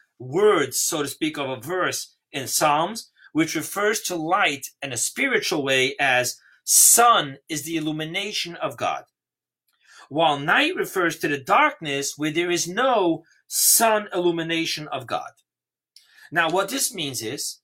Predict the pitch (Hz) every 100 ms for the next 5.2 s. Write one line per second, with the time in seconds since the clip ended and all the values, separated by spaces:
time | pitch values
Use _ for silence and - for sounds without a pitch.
0 | _ _ - - 175 180 175 170 190 254
1 | 226 160 - 131 208 294 240 170 151 156
2 | - 202 202 202 180 185 - 254 254 170
3 | 165 117 92 80 _ _ _ - 185 165
4 | - 175 - - 330 330 311 233 233 220
5 | 180